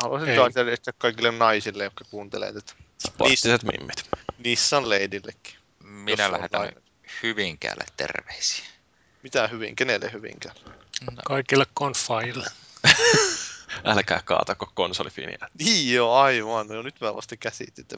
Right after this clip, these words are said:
Speaker 1: mistä sä vitsaat.
Speaker 4: Ken Kutaragi, tule ja pelasta meidät.
Speaker 1: <laughs> Älä poista konsolifiniä foorumia vahingossa.
Speaker 4: <laughs> Niin,
Speaker 2: Oh,
Speaker 4: niin,
Speaker 2: I don't
Speaker 4: niinkin
Speaker 2: know
Speaker 4: saattaa
Speaker 2: myself.
Speaker 4: käydä.
Speaker 2: Jesus.
Speaker 3: No juu, juu.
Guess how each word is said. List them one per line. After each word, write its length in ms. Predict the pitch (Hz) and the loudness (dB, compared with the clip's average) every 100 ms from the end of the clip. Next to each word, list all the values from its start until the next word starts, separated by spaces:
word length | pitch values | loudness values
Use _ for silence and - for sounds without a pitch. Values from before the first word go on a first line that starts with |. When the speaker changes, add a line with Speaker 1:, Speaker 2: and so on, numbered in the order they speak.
| - | -12
Speaker 1:
mistä 220 | - - | -12 -14
sä 120 | - - 50 | -12 -12 -12
vitsaat. 340 | - - - 123 _ - _ - | -14 -16 -18 -20 _ -20 _ 0
Speaker 4:
Ken 240 | 127 127 - | 2 2 -2
Kutaragi, 560 | 123 104 87 87 78 76 | -2 2 4 4 0 -6
tule 240 | - 120 92 | -4 0 0
ja 100 | 85 - | -2 0
pelasta 440 | 90 80 - - - | 0 2 -2 -6 -14
meidät. 260 | - - - - - | -20 -20 0 4 6
Speaker 1:
<laughs> 200 | - - | 4 2
Älä 220 | 175 151 143 | 2 2 2
poista 440 | 143 151 117 - 107 | 6 6 4 -2 -10
konsolifiniä 720 | - 113 117 117 131 - - 123 - - - | -10 -12 -10 -14 -14 -16 -14 -10 -10 -12 -12
foorumia 560 | - 120 110 107 - 135 - - 131 | 0 2 2 -2 -10 -14 -16 -14 -2
vahingossa. 680 | 117 123 - - - - - | 0 0 -6 -12 -12 -12 -16
Speaker 4:
<laughs> 880 | _ _ - _ _ _ - - 113 - | _ _ -20 _ _ _ -18 -10 -6 -2
Niin, 120 | - - - - | -2 -4 -12 4
Speaker 2:
Oh, 160 | 359 339 | 6 8
Speaker 4:
niin, 240 | 330 349 | 8 6
Speaker 2:
I 40 | |
don't 40 | 302 | 10
Speaker 4:
niinkin 180 | 277 269 | 8 8
Speaker 2:
know 120 | 262 117 107 | 6 6 6
Speaker 4:
saattaa 200 | - 98 | 6 4
Speaker 2:
myself. 260 | 311 - | 4 2
Speaker 4:
käydä. 320 | 110 - - - _ - - - | -2 -8 -18 -20 _ -16 -12 2
Speaker 2:
Jesus. 760 | 302 302 339 330 311 - - - _ - - _ - - - - - _ - 160 | 4 6 6 6 4 0 -2 -8 _ -20 -20 _ -20 -20 -20 -20 -20 _ -8 -4
Speaker 3:
No 140 | 170 | -2
juu, 240 | 123 95 - - | 0 -2 -6 -2
juu. 160 | - | -2